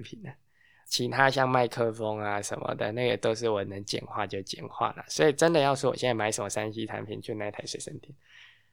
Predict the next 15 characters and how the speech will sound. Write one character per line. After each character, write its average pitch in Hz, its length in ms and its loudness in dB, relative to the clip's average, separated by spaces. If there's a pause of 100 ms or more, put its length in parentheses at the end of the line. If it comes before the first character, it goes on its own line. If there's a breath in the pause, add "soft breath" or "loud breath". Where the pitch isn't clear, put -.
(100)
啊， - 160 -6
那 131 160 6
个 120 160 8
是 117 240 2
因 117 80 0
为 113 80 0
工 117 240 2
作 117 180 2
需 101 200 -6
要 101 240 -6
就 - 260 -12
买 - 140 -14
了 - 80 -14
一 110 120 -8
台。 - 160 -16